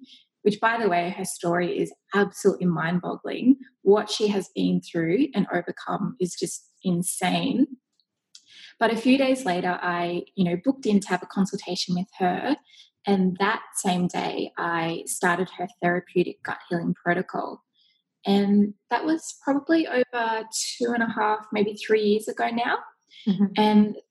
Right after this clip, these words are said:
Speaker 1: thanks to Kirsty's gut healing protocol, you know, I now have a regular cycle, um, literally every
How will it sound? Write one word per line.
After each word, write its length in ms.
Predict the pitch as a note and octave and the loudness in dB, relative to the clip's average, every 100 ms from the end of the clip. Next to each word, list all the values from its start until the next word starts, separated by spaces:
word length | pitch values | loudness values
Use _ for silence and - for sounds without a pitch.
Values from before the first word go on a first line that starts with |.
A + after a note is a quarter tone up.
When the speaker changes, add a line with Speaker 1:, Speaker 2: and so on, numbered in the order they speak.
| - | -2
Speaker 1:
thanks 300 | A#3 B3 B3 | 2 2 0
to 300 | - B3 A#3 | 2 2 2
Kirsty's 720 | - G3+ G3 - F#3 F3+ F3+ - - | 0 0 0 2 2 2 0 -4 -4
gut 160 | - | -4
healing 340 | - F#3 F3+ F3+ | 0 2 2 -2
protocol, 760 | - F3 E3+ - F3 E3+ G3 - | -2 0 0 -2 -4 -2 -2 2
you 100 | F#3+ | 0
know, 140 | F3 | 0
I 120 | F3+ F#3+ | 0 2
now 300 | F#3 F3+ F#3+ | 2 0 -4
have 120 | F#3 | -6
a 60 | F3+ | -4
regular 420 | F3 E3+ F3 F3 | -4 -2 -2 -4
cycle, 800 | - B3 A#3 - G#3+ G#3+ G#3+ G#3+ - - - - | -4 -4 -2 0 2 2 2 -2 -10 -20 -20 -2
um, 320 | F#3 F3+ F3 F3 | 2 2 0 2
literally 400 | G#3 G#3 G3 F3 | 2 4 0 0
every 600 | E3+ F3 G3 F3+ F3 | -2 2 4 4 0